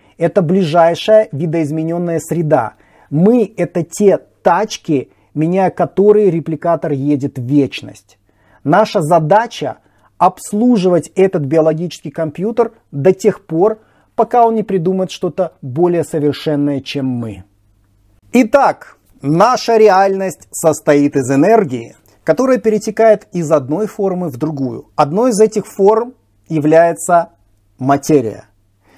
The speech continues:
Частицы простой материи, атомы, могут случайно группироваться в более сложную материю, молекулы,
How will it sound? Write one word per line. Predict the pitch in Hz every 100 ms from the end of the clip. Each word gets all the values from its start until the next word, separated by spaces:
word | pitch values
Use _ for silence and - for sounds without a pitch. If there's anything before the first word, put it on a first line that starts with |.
| _ _ _ -
Частицы | - - 254 - 214
простой | - 160 - 285 302
материи, | 220 - 165 139 123 -
атомы, | 160 151 - 123 123 _ _ -
могут | 151 240 240 -
случайно | 190 175 208 214 190
группироваться | 175 151 175 180 190 180
в | 139
более | 156 180 170
сложную | - 170 147 151
материю, | 143 139 - 190 180 175 -
молекулы, | 139 151 143 131 - 175 220 269